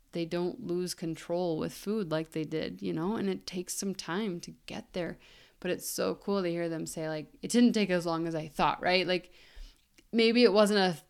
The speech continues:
twenty-day plan or a thirty-day plan, but it, it still went quickly, and I'm so grateful, 'cause I would probably be starting another diet by now if it, if it wasn't for that, right? So I just want you to know that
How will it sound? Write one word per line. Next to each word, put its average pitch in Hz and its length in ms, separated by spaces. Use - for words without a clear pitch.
twenty-day 208 520
plan 185 400
or 170 80
a 170 60
thirty-day 190 480
plan, 170 400
but - 280
it, - 220
it - 280
still 185 440
went 165 420
quickly, 165 320
and 165 100
I'm 170 120
so - 200
grateful, 165 380
'cause - 220
I 170 80
would 165 180
probably 175 380
be 165 100
starting 160 380
another 160 260
diet 156 380
by - 140
now - 280
if - 220
it, - 160
if 175 180
it 170 100
wasn't 160 400
for 156 220
that, - 240
right? 175 380
So 226 400
I 262 60
just 339 160
want 311 160
you 254 80
to 214 100
know 185 380
that 180 600